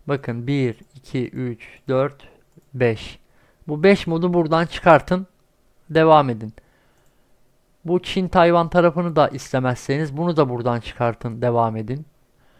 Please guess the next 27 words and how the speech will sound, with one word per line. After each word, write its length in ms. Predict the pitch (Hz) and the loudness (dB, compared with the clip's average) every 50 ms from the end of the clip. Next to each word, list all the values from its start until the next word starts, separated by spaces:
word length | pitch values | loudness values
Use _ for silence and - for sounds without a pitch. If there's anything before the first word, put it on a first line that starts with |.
| _ _ _ _ _ _ _ _ _ _ _ _ _ _ _ _ _ _ _ _ - | _ _ _ _ _ _ _ _ _ _ _ _ _ _ _ _ _ _ _ _ -8
Ama 260 | - 147 151 135 - - - | -8 -4 -4 -4 -6 -6 -6
oynamak 500 | 147 160 180 180 175 175 175 175 170 - | -2 0 0 2 2 0 0 -2 -4 -6
istiyorsanız, 600 | 165 - - - 180 175 160 - 147 127 123 - | -12 -10 -4 -2 -2 -2 0 -2 -2 -2 -4 -6
çok 340 | - - - 190 185 - - | -8 -4 -2 -2 -2 -2 -4
büyük 240 | 151 143 135 135 139 | -4 -4 -4 -2 -4
bir 60 | 135 | -2
haritam 360 | 123 123 123 117 - 131 123 | -2 -2 -4 -4 -4 -4 -4
olsun 380 | 120 120 117 - - 135 135 143 | -4 -6 -8 -10 -10 -10 -6 -4
diyorsanız 540 | 160 165 143 - 135 127 123 127 120 123 151 | -4 -4 -4 -2 -4 -4 -2 -4 -6 -2 -2
da 200 | 180 185 - - | -2 -2 -2 -8
sıralama 520 | - - - 180 160 143 135 139 151 160 147 | -12 -8 -2 2 4 4 4 4 2 0 -2
bu 60 | 139 | -4
şekilde. 520 | - - 135 120 - 120 110 113 123 120 | -6 -6 -8 -6 -8 -8 -4 -4 -4 -2
Buraya 320 | 131 151 156 147 131 123 117 | 0 0 2 2 2 2 0
ekleyin. 440 | 110 - - 117 113 117 131 139 139 | -2 -4 -8 -8 -6 -6 -6 -8 -10
Sıralama 520 | - - - 156 156 139 139 135 127 127 | -8 -4 -2 0 0 0 0 -2 -4 -4
çok 240 | - - 165 160 - | -6 -6 -8 -6 -4
önemli. 480 | 160 151 151 147 147 151 151 156 151 - _ _ _ _ _ _ _ _ _ _ _ _ - | -6 -2 -2 -2 -4 -4 -6 -6 -8 -8 _ _ _ _ _ _ _ _ _ _ _ _ -6
Kafanıza 480 | - 185 170 - 180 170 160 135 160 151 | -4 -2 0 0 0 0 0 -2 -2 -2
göre 200 | 147 156 147 143 | 0 0 0 0
ekstra 360 | 117 156 151 - - 156 143 | -2 -2 -4 -6 -6 -4 -2
bir 140 | 151 143 135 | -2 -2 -4
şey 320 | - - 156 131 - 135 | -2 -2 -2 -2 0 -2
ekleyip 480 | 135 - _ - 147 143 139 135 139 143 | -4 -6 _ -4 -4 -2 -2 -4 -2 -2
ya 160 | 135 135 127 | -2 0 2
da 220 | 143 139 127 - | 2 0 0 0
çıkartıp 640 | - - - - 147 135 135 - - 151 131 - | -4 -10 -4 0 0 0 0 0 -4 -6 -6 -6